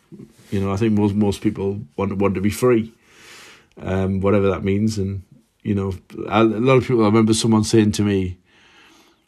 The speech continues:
"God, if, you know, if you had loads of money and you didn't work, you'd be, you'd be really bored."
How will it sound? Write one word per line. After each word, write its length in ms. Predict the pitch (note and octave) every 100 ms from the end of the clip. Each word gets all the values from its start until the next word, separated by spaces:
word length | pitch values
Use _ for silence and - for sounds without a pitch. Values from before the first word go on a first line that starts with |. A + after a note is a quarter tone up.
| _ _ _ _
"God, 180 | - B2
if, 140 | A2
you 80 | C#3+
know, 60 | C#3
if 100 | A#2
you 60 |
had 120 | C3 C#3+
loads 220 | C#3+ C#3
of 80 | A#2
money 460 | A2+ G2+ F2 - -
and 140 | F#2+
you 60 | F#2+
didn't 200 | G2 F#2
work, 420 | F#2 F2 E2 -
you'd 100 | G2
be, 100 | A2+
you'd 240 | G2 F2+ _ _
be 100 | -
really 220 | A#2+ B2 A2
bored." 400 | A2+ G#2+ D3